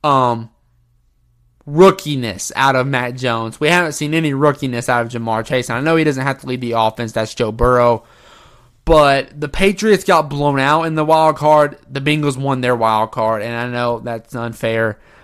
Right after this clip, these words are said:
But, um, another honorable mention of mine is Rashawn Slater, who I think really transcended that Chargers offensive line. I think he was the,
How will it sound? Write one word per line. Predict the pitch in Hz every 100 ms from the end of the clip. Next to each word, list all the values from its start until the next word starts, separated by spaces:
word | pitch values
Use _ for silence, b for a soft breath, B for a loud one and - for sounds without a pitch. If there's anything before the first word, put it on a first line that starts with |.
| b -
But, | 143 135 131 -
um, | 139 127 120 113 -
another | 175 202 -
honorable | - 170 160
mention | 165 160 156
of | 147
mine | 143 143
is | 139
Rashawn | 139 127 127 123
Slater, | - 143 151 147
who |
I | 139 127
think | 131 127 123 -
really | 135 147 147
transcended | 139 143 131 127 - 131 139 135
that | 123 107
Chargers | - 135 127 123
offensive | 123 127 113 101
line. | 110 131
I | 117
think | 127 123
he | 127
was | 120 113
the, | 117